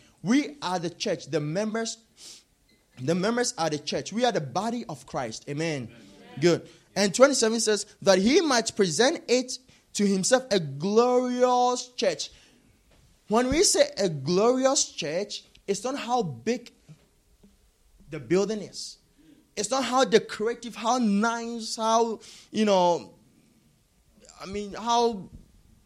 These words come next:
Speaker 1: you mentioned all the words, how the building is, you know. It's not about that.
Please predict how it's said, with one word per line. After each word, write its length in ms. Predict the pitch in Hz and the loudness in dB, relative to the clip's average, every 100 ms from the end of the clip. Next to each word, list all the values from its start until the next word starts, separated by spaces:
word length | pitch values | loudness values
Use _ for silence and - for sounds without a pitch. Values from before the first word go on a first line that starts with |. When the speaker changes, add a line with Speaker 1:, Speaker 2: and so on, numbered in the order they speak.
| _ - _ _ _ _ _ _ _ _ _ _ _ _ - 202 190 180 | _ -20 _ _ _ _ _ _ _ _ _ _ _ _ -20 -18 -18 -18
Speaker 1:
you 160 | 180 | -20
mentioned 380 | 151 220 220 220 | -14 -12 -12 -16
all 80 | 214 | -18
the 100 | 185 | -12
words, 380 | 156 139 127 - | -8 -8 -10 -16
how 120 | 202 | -12
the 100 | 190 | -10
building 400 | 156 185 208 196 | -8 -8 -10 -10
is, 180 | 143 135 | -12 -10
you 60 | 165 | -8
know. 240 | 170 214 _ _ _ _ _ _ 190 | -8 -8 _ _ _ _ _ _ -4
It's 140 | 196 | 0
not 100 | 294 | 2
about 340 | 262 208 185 160 | 4 6 4 0
that. 440 | 202 - - | -2 -4 -12